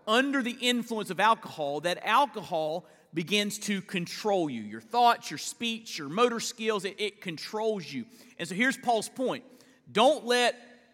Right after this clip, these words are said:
alcohol, don't let wine control you or anything control you. By way of contrast, let the Holy Spirit control you.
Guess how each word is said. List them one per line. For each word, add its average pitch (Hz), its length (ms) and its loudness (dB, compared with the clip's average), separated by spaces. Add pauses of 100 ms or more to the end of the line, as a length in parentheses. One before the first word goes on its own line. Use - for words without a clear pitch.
(560)
alcohol, 226 440 8
don't 269 140 6
let 226 180 6
wine 240 500 8
control 160 540 0
you 151 280 -8
or 208 200 4
anything 233 560 4
control 135 480 -4
you. 139 420 -8 (640)
By 208 240 10
way 226 160 4
of 180 140 -2
contrast, 214 840 4
let 220 340 2 (280)
the 202 120 0
Holy 170 340 0
Spirit - 720 -6
control 120 460 -10
you. - 220 -18